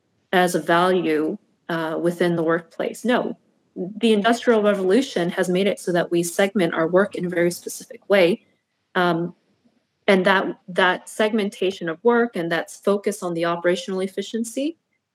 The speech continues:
is such a far departure from, uh, w-, the va-, you know, what creativity brings. And so I think that, um, when we think about, you know,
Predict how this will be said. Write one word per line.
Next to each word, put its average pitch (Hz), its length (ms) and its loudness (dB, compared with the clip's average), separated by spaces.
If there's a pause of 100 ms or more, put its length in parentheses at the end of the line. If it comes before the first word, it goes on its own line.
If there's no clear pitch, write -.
(120)
is 208 160 -6
such 254 220 -2
a 294 80 0
far 202 320 0
departure 175 640 -6
from, 170 640 -6 (800)
uh, 64 640 -6 (340)
w-, 185 320 -2
the 175 100 0
va-, 170 300 0
you 185 100 0
know, 165 80 0
what 190 400 2
creativity 180 540 -4
brings. - 340 -8 (680)
And 175 180 0
so 196 160 0
I 190 100 2
think 233 520 -2
that, 180 320 2 (540)
um, 180 400 0
when 202 140 0
we 214 120 2
think 254 260 0
about, 190 480 0 (320)
you 180 80 -2
know, - 160 -2